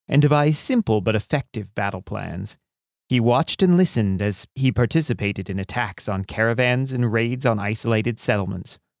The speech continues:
All the while, Kazrak dreamed of one day usurping power from Graktar and taking control of the war herd himself. Yet Kazrak is unlike most beastmen, with a patient and thoughtful mind at odds with the normal headstrong nature of his kind.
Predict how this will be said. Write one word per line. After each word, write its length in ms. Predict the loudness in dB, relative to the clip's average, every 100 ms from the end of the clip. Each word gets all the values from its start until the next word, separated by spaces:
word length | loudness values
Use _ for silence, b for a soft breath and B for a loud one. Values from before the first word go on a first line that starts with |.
| _ _ -6
All 180 | 0 4
the 100 | 4
while, 560 | 4 2 0 -4 -8 -12
Kazrak 440 | -4 -2 0 -2 -2
dreamed 460 | -2 0 0 -2 -2
of 140 | -4
one 240 | 0 2 4
day 160 | 4
usurping 600 | 2 0 0 2 2 2
power 320 | 0 0 -2 -2
from 220 | -2 -2
Graktar 600 | 0 -2 -2 -4 -4 -6
and 140 | -6
taking 320 | -2 0 0
control 500 | 0 0 2 2 2
of 100 | 0
the 80 | -2
war 320 | -2 0 0
herd 280 | 0 0 0
himself. 680 | 0 0 0 0 -2 -4 -10 _ _ _ _ -8
Yet 240 | -4 -4
Kazrak 540 | -2 -2 2 2 2 2
is 100 | 0
unlike 480 | 0 2 2 0 -2
most 300 | -4 -4 -4
beastmen, 500 | -4 -2 -4 -4 -6 _ _ _ _
with 160 | -2 0
a 60 | 0
patient 600 | 0 -2 0 -2 -4 -4
and 140 | -6
thoughtful 500 | -2 -2 -2 -2 0
mind 460 | 2 2 0 -2 -4
at 100 | -4
odds 400 | 0 2 0 -2
with 140 | -6 -2
the 100 | 0
normal 400 | 2 2 2 0
headstrong 680 | 0 -2 -2 2 2 4
nature 380 | 2 0 0 -2
of 80 | -2
his 160 | -4
kind. 480 | -2 -2 -2 -4 -8